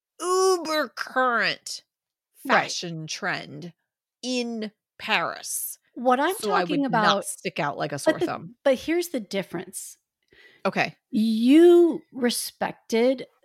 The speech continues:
Speaker 2: that this is a different culture with a different mindset, and it's not inferior to me.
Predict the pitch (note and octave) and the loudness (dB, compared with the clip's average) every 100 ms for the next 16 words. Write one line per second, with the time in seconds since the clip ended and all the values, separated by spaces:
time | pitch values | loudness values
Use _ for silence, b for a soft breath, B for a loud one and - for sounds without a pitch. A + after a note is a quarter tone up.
0 | _ - G#3+ G#3+ F3 - _ _ _ _ | _ -8 2 4 2 -2 _ _ _ _
1 | - G3 F#3+ A#3+ C#4+ B3 A3 F#3+ F3 G#3 | -12 -4 2 2 4 2 0 0 0 -2
2 | F#3+ F3+ E3+ F3 E3+ E3 - E3 - F3 | -2 -2 -2 -2 0 -2 -2 -6 -2 -4
3 | - E3+ D#3+ E3 - E3+ - _ _ _ | -2 -2 0 -2 -2 -4 -4 _ _ _
4 | G#3 G3 - G3+ F#3+ G3 F#3+ F3+ - - | 2 2 0 -4 -2 0 2 2 0 0
5 | G3 F3 _ - F#3+ E3+ D#3+ E3+ D#3+ - | 0 -2 _ -2 0 2 0 -2 -4 -4
6 | F#3 E3 E3 - - | 0 0 0 -4 -12